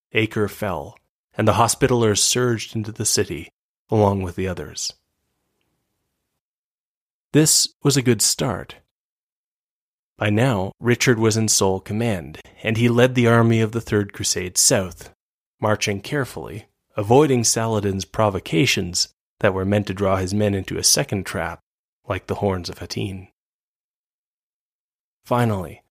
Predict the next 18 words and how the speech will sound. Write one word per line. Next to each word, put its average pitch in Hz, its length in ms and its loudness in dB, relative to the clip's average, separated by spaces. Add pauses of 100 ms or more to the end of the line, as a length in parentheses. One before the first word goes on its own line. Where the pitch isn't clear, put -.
(320)
Richard 113 380 4
brought 104 300 2
the 110 120 2
army 95 440 -4 (180)
to 113 100 0
Jerusalem. 98 760 -2 (1700)
And 107 140 4
that 107 300 0
was 117 120 -2
where 113 180 4
he 110 180 2
understood 107 500 2
the 104 80 -4
strategic - 680 -2
fact 95 680 -6 (380)
that - 160 -2
would 101 260 -4
doom 104 480 2